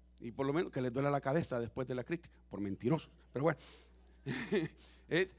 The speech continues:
las cosas que hay que recordar para que podamos caminar en el Señor. No deje que el recuerdo lo marchite.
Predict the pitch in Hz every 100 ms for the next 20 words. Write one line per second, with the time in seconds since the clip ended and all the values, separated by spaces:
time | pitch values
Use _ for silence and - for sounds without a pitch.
0 | - - - 160 - - - 294 226 269
1 | 254 - - - - - - - - -
2 | 143 185 - 185 170 - - - 110 127
3 | - 104 110 131 139 98 - - - -
4 | - - - - 113 113 117 - 110 120
5 | 139 139 151 - - - - - 110 113
6 | 110 123 135 120 110 - - - - 98
7 | 104 - 107 117 110 - - - 98 101
8 | 107 117 160 165 165 165 151 92 90 127
9 | 160 143 147 - 113 104 95 90 - 147
10 | 139 123 131 107 101 92 90 - - 135
11 | 131 - 135